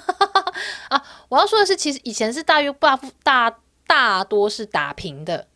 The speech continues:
就是广告费可以付剪辑费用，或是说我小帮拍摄的费用是打平的。那有时候是我要多付的，就是我要另外多出，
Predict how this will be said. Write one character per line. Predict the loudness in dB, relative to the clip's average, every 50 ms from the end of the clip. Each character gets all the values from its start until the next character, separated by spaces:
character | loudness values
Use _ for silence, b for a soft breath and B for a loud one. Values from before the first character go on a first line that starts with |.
| _ _ _
就 | -10 -8
是 | -6 -6 -6
广 | -4 -4 -4
告 | -2 -2 -2 -2
费 | 0 -2 -2 -2
可 | -2 -6 -8
以 | -8
付 | -8 -10 -12 -12
剪 | -10 -10 -10 -10 -10
辑 | -14 -12 -12 -10 -10 -12 -12
费 | -10 -6 -4 -4 -4
用， | -4 -6
或 | -6 -8
是 | -10 -10 -10
说 | -10 -10 -8 -8
我 | -8 -10
小 | -10 -8 -8 -8
帮 | -6 -6 -8 -8
拍 | -6 -8 -8 -6
摄 | -6 -8 -12
的 | -12 -14
费 | -12 -8 -8 -8
用 | -8 -8 -12
是 | -12 -6
打 | -4 -4 -4 -4 -8
平 | -12 -16 -16 -16 -14 -12
的。 | -12 -12 -12 B B B
那 | -2 -2 0
有 | 2 2 0 0
时 | 0 -6 -6 -2
候 | -2 -2 -2
是 | 0 0 -2
我 | -2 -2 -2
要 | -4 -4
多 | -4 -4 -6 -6
付 | -6 -8 -10 -12 -12
的， | -12 -14 -16 -16
就 | -14 -14 -14
是 | -14 -14 -14 -12 -12 -12 -14 -18 B B B B B B B
我 | -14 -10 -8 -6
要 | -6
另 | -6 -6 -6
外 | -6 -6
多 | -6 -6 -8 -8 -8
出， | -10 -12 -16 -18 -18